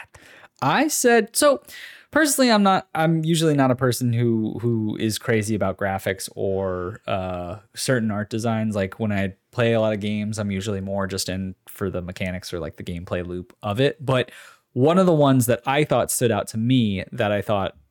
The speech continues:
is, it's very much my style. Like, I don't think others are gonna have this same opinion, but I loved Biomutant. Like, Biomutant was a, was a fun game in general, but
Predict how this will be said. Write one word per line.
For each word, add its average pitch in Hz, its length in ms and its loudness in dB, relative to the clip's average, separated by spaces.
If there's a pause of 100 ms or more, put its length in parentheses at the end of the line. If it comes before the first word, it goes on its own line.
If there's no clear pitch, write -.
is, 101 380 -4 (960)
it's 180 220 4
very 233 320 6
much 196 240 4
my 113 300 2
style. 123 420 2
Like, 113 160 2
I 123 100 4
don't 147 240 2
think 127 220 2
others 113 360 2
are 120 40 -2
gonna 123 160 0
have 123 260 -2
this 123 180 0
same 127 360 2
opinion, 123 480 -2
but 135 200 0
I 202 200 2
loved 113 500 4
Biomutant. - 640 -4 (560)
Like, 117 300 0 (340)
Biomutant 208 400 2
was 156 320 2
a, 147 80 0
was 135 200 4
a 120 40 0
fun 135 200 2
game 117 240 2
in 104 60 0
general, 131 540 0
but 127 220 0